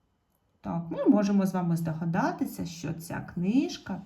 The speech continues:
про прибульців, про небесні тіла, про планети.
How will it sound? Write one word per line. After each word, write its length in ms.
про 480
прибульців, 920
про 180
небесні 640
тіла, 680
про 160
планети. 1120